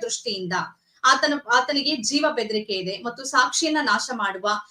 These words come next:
ಮತ್ತು ಬೇರೆ ಬೇರೆ ಏನಾದ್ರೂ ಮಾಡುವಂತ, ಯಾಕೆಂದ್ರೆ ಪ್ರಭಾವಿಗಳು ಇದ್ದಾರೆ ಅಂತ ಆತ ಹೇಳ್ತಿರೋದ್ರಿಂದ,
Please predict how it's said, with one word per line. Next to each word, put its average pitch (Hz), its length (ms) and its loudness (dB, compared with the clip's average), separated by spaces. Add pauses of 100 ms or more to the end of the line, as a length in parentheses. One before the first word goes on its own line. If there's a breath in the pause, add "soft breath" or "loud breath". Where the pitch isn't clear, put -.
(160 loud breath)
ಮತ್ತು 247 220 -4
ಬೇರೆ 262 360 0
ಬೇರೆ 339 240 4
ಏನಾದ್ರೂ 294 460 4
ಮಾಡುವಂತ, 262 420 2
ಯಾಕೆಂದ್ರೆ 277 380 -2
ಪ್ರಭಾವಿಗಳು 269 560 2
ಇದ್ದಾರೆ 262 440 2
ಅಂತ 269 120 -8
ಆತ 214 220 0
ಹೇಳ್ತಿರೋದ್ರಿಂದ, 233 720 -2